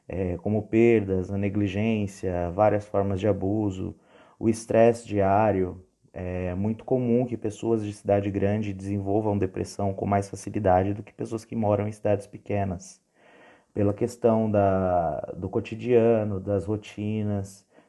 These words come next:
trânsito, é, situações estressantes do dia a dia. Também existem outro, ou-, outro fator muito relevante, são as atividades tóxicas.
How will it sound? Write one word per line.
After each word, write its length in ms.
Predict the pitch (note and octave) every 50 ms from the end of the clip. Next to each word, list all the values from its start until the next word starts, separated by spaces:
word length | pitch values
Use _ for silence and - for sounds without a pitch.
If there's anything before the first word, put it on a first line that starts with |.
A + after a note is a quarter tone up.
| _ _ _
trânsito, 1300 | - G#2 G#2+ A2 A2 A2 A2 A2 G2+ G2 G2+ F#2+ F#2+ - G2 G2 F#2+ F#2+ F#2 F2+ F2+ F2+ F2+ E2+ E2+ - _ _ _ _ _ _
é, 540 | - F2 F2 F2 F2 F2 F2 F2 E2+ E2+ E2+ E2+
situações 520 | - - - - B2+ B2+ - C3+ C3+ C3
estressantes 640 | C3+ C3 - - C#3 C3 - B2 A#2 A2+ A2+ - -
do 120 | A2+ A2+
dia 180 | A2 A2 A2+ A#2
a 20 |
dia. 400 | A#2 G#2 F#2+ F#2 F2+ E2+ E2 - _ _ _ _ _ - - - - - - - _ -
Também 300 | - A#2+ B2 C3+ D3 D3+
existem 640 | D3 C3 C#3+ D3+ D3+ - C#3+ C#3 C3 B2+ A#2 A2+ - _ -
outro, 320 | G#2+ C3 C3 - - - -
ou-, 180 | A#2+ C#3 C#3 - -
outro 280 | C#3 D#3 F#3 - -
fator 280 | - C3 B2+ - B2 A#2+
muito 200 | A#2 A#2+ A2+ A#2+
relevante, 600 | A#2 A#2 A2+ G#2 G#2 A2+ C3+ D3+ D3+ C#3 B2+ -
são 100 | - B2
as 100 | B2 B2
atividades 560 | B2+ - - C3+ C3 C3 C3 C3+ C3 - -
tóxicas. 800 | - - A2 G2+ G2 - - - - - - - - - -